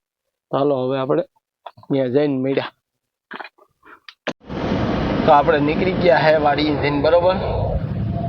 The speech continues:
આ રસ્તામાં હે આપણી વાડી થોડોક છે ઈ. તો ત્યાંથી આપણે જઈએ હે ઉપલેટા. ઉપલેટા જઈ માલ લઈ અને ફટાફટ આવવાનું છે દુકાને. દુકાને પણ કામ છે આપણે, બરોબર?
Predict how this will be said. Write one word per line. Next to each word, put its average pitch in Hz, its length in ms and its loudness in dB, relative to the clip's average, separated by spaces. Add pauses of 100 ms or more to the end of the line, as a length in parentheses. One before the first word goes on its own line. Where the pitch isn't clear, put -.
(260)
આ 139 80 2 (120)
રસ્તામાં 139 720 2
હે 165 180 4
આપણી 147 340 2
વાડી 143 320 2
થોડોક 143 260 0
છે 135 220 0
ઈ. 135 180 -4 (640)
તો 143 100 -6
ત્યાંથી 147 480 0
આપણે 156 260 4
જઈએ 156 300 4 (100)
હે 156 120 2 (680)
ઉપલેટા. 185 640 4 (360)
ઉપલેટા 180 540 4 (100)
જઈ 190 240 6 (280)
માલ 170 340 4
લઈ 185 260 8
અને 175 160 2
ફટાફટ 160 540 2
આવવાનું 165 520 2
છે 175 80 6 (120)
દુકાને. 156 420 2 (1200)
દુકાને 160 360 4
પણ 156 280 2
કામ 165 260 2
છે 170 200 2
આપણે, 170 300 4 (420)
બરોબર? 180 340 4